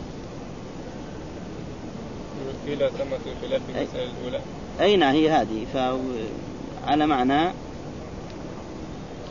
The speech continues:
Speaker 2: ما، ما احنا، احنا قلنا إن، أن، أن الأمر بالشيء نهي عن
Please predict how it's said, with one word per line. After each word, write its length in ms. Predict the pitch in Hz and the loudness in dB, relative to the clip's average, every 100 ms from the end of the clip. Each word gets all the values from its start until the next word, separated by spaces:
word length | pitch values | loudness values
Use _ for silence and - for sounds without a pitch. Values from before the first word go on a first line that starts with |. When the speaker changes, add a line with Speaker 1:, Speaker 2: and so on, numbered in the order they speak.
| - - - - - - - | -10 -8 -8 -8 -8 -8 0
Speaker 2:
ما، 220 | 117 117 | 2 4
ما 160 | 127 | 2
احنا، 220 | 107 135 123 | 0 -2 0
احنا 160 | 127 120 | 0 2
قلنا 260 | 196 180 | 4 6
إن، 140 | 147 135 | 6 6
أن، 300 | 131 135 135 | 4 4 4
أن 220 | 127 123 | 4 4
الأمر 400 | 123 120 139 165 | 2 4 4 6
بالشيء 300 | 147 123 160 | 4 6 6
نهي 300 | 170 151 143 | 8 6 6
عن 200 | 139 180 | 6 4